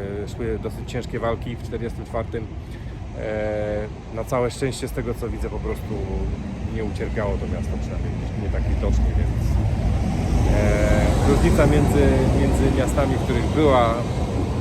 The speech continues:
ostra walka, a, a nie, no my jako Polacy to raczej nie, nie, nie trzeba nam tego tłumaczyć.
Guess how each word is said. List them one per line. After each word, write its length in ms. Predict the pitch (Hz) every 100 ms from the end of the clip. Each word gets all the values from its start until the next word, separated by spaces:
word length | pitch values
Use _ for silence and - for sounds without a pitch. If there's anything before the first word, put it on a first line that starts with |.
| -
ostra 380 | 131 123 127 117
walka, 400 | 120 120 120 117 110
a, 220 | 104 101 98 95 95 95 95
a 80 | 107
nie, 240 | 120 117 113 - - 110
no 80 | 110
my 60 | 110
jako 180 | 104 95 -
Polacy 300 | 101 101 - -
to 60 |
raczej 260 | 98 95 101
nie, 80 | 95
nie, 420 | 90 90 90 -
nie 60 | -
trzeba 180 | 101
nam 100 | 92
tego 200 | 87 95
tłumaczyć. 360 | 92 139 135 -